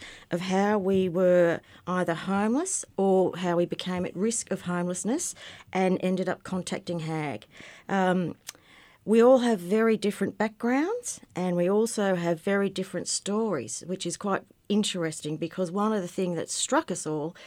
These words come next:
is that we are all so different. There's nothing that's, you know, w-, we have commonalities, that we're women, we're all over the age of fifty, and certain things happened to us in our life that just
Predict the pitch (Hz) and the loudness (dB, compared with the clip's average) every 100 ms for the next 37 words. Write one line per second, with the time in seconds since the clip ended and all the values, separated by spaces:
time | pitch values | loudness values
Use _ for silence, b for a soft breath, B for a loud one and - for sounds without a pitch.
0 | b b 185 165 190 160 185 185 175 175 | b b -4 0 0 2 4 4 4 2
1 | 180 170 - 180 156 170 - 156 123 175 | 0 -2 -2 -2 -2 -4 -4 -6 0 0
2 | 165 202 196 202 185 170 - - - b | 2 0 0 -2 0 0 -2 -12 -14 b
3 | b b 180 156 - 190 180 175 208 202 | b b -2 -2 -2 -4 0 6 6 6
4 | 190 - 233 214 175 180 180 160 190 - | 0 0 2 2 2 0 -2 -2 -2 -4
5 | 156 170 170 180 190 180 190 190 b b | -4 2 4 4 2 2 -2 -6 b b
6 | 170 - 208 202 185 165 - 180 - - | -2 4 6 6 4 2 2 2 4 8
7 | 403 - - 180 208 - B B B 185 | 8 8 6 6 4 -4 B B B 2
8 | 185 170 170 175 - _ _ - - 214 | 4 4 2 -4 -10 _ _ -10 0 4
9 | 196 190 190 185 196 180 180 - 175 - | 4 4 0 -2 -2 -2 -4 -2 -4 0
10 | 220 247 165 156 165 156 160 - 165 180 | 0 2 2 0 -2 -2 -6 -12 -4 -4
11 | - 180 170 170 - - | -2 0 0 -2 -8 -12